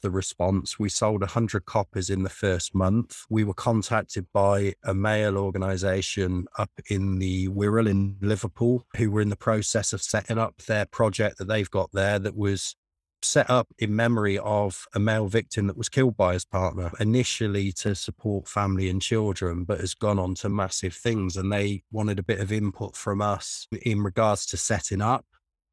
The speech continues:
We met up with them and gave them copies of our book. The book became the backbone for some of what they're doing there. And it just exploded when we got that first month report. And it was like,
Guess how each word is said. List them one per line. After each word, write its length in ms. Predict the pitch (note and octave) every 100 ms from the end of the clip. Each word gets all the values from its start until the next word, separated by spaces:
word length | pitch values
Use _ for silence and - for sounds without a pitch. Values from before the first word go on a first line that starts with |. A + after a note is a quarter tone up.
| _ -
We 160 | A2+
met 340 | G#2 G#2+ G#2 A#2+
up 160 | B2
with 160 | A#2 A2+
them 160 | B2 A#2
and 140 | F#2+
gave 400 | G#2+ A#2 G#2+ -
them 180 | G2+ G2+
copies 440 | - G#2+ - F#2
of 140 | G2 G2
our 180 | G2 F2+
book. 280 | G#2 A#2 F#2+
The 120 | F#2
book 440 | - G2+ - - -
became 400 | G2 - G#2 G2
the 60 |
backbone 560 | F2 G#2 G#2 - G2+ G2+
for 120 | -
some 220 | - G2+ G2+
of 80 |
what 200 | G2 G2
they're 160 | G#2 F#2
doing 380 | F#2+ F#2+ F2+ F2+
there. 280 | F#2 G#2+ A#2
And 100 | A#2
it 100 | A2+
just 260 | D3 C3 -
exploded 720 | - - C3 C3+ A2 G2 - -
when 200 | A#2+ C3
we 80 | B2+
got 160 | A#2+
that 160 | A2+ -
first 400 | - B2 A#2 -
month 300 | A2+ G2 -
report. 460 | G2+ - B2 A2+ G#2
And 80 |
it 80 | G2+
was 140 | G2+ G#2
like, 180 | G2+